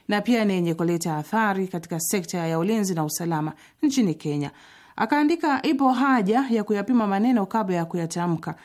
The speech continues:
kwani wahenga hunena maneno, maneno huumba." Anasema swala la msingi kwa afisa huyu mkuu ajitathimini kwenye kauli zake hizo. Je, walikuwa wapi wakati askari hawa wakipelekwa chuo hadi kupatiwa kazi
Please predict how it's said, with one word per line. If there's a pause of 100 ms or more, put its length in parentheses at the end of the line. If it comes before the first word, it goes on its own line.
(200)
kwani
wahenga
hunena (240)
maneno, (200)
maneno
huumba." (640)
Anasema
swala
la
msingi
kwa
afisa
huyu
mkuu (280)
ajitathimini
kwenye
kauli
zake
hizo. (320)
Je, (480)
walikuwa
wapi
wakati
askari
hawa
wakipelekwa
chuo
hadi
kupatiwa
kazi